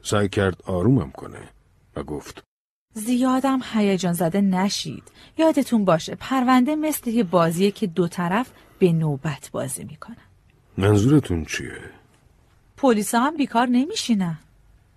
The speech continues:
Speaker 1: «مثلاً چی کار می‌کنن؟»
Speaker 2: «هر کاری که از دستشون بر بیاد.»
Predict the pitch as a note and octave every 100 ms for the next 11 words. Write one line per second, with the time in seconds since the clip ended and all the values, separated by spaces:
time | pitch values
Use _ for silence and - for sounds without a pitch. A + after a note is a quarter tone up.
0 | _ _ G#2 G#2+ A#2+ C3+ C3+ C3 B2 D3
1 | F3+ - F3+ F#3 F#3+ - - F#3+ F#3 F#3
2 | - - F#3+ A3 A3 F#3 E3 E3 D#3+ D3+
3 | D#3+ - D#3+ D3 C#3 - E3+ _ -